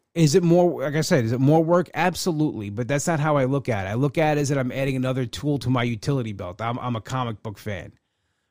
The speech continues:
My favorite superhero is Batman. For a reason. Batman is a guy. He doesn't have superpowers.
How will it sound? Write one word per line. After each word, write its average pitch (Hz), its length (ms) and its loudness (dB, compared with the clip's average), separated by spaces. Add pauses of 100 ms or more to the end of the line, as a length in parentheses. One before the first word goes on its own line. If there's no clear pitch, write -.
My 120 100 -2
favorite 139 280 2
superhero 131 480 0
is 113 80 -4
Batman. 104 580 -10 (1000)
For 180 180 -4
a 196 60 2
reason. 160 440 -2 (1300)
Batman 202 400 0
is 151 140 -4
a 160 80 -6
guy. 117 340 -8 (1120)
He 131 80 -14
doesn't 143 240 0
have 170 120 0
superpowers. 113 920 -6